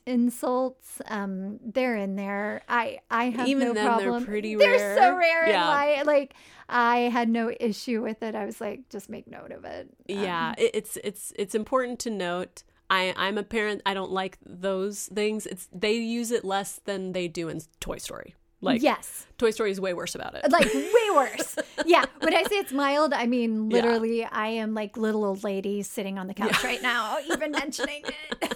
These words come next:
Speaker 1: <laughs>
Speaker 2: <laughs>
Speaker 1: Yeah.
Speaker 2: Yeah.
Speaker 1: Um, I did not love that nothing at the end of episode eight got resolved.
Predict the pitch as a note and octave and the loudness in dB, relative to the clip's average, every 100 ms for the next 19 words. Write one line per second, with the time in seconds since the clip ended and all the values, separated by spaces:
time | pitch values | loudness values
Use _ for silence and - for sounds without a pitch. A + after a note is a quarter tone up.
0 | - B4 - B4 - A#4 - - - - | -6 -8 -4 -6 -2 -6 -2 -4 -2 -4
1 | - - - - D#4+ - - F4 G4+ - | -6 -6 -8 -6 -10 -10 -10 -4 -2 -2
2 | - D#4+ - - G3 F#3+ - D5+ C5 - | -2 -4 -6 -6 -6 -6 -8 -8 -8 0
3 | C4+ C4+ C4+ C4 B3 B3 A3+ B3 C4+ C#4 | 4 6 6 4 2 0 0 2 4 2
4 | D#4+ D4+ E4+ - F4 C#4+ C4+ C#4 D#4+ C#4 | -2 -4 -4 -2 -4 0 2 4 2 0
5 | C4 - A3+ G#3+ - C4+ C#4 C#4 - B3+ | -4 -4 -4 -4 -4 -2 -2 -2 -6 -6
6 | G3+ G#3+ B3 B3 A3 C#4 - C#4 A#3+ B3+ | -2 -2 -2 -2 -6 -6 -2 0 0 -2
7 | - D4 C#4+ D4+ E4+ G4 G#4+ | -2 -4 -2 -2 2 2 0